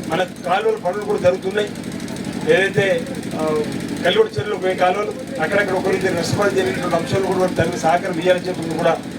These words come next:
ప్రభుత్వం అనుకున్నది. నాగర్ చెరువుకు వచ్చే కాలువ బ్రిడ్జి పనులు కూడా రైతులు కోరిండ్రు, వాటిని కూడా అధికారులు చెప్పడం జరిగింది.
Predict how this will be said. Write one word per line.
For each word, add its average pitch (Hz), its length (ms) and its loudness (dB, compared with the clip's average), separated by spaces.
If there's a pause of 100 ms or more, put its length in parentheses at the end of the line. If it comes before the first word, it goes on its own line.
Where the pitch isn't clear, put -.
(140)
ప్రభుత్వం 180 340 4
అనుకున్నది. 185 360 0 (320)
నాగర్ 208 480 2
చెరువుకు 202 220 0
వచ్చే - 300 0
కాలువ 190 440 4 (320)
బ్రిడ్జి 185 300 -4
పనులు 220 220 4
కూడా 185 280 -4
రైతులు - 260 -2
కోరిండ్రు, - 520 4
వాటిని 180 320 0
కూడా 185 180 0
అధికారులు 180 420 -2
చెప్పడం 175 240 -4
జరిగింది. 180 340 0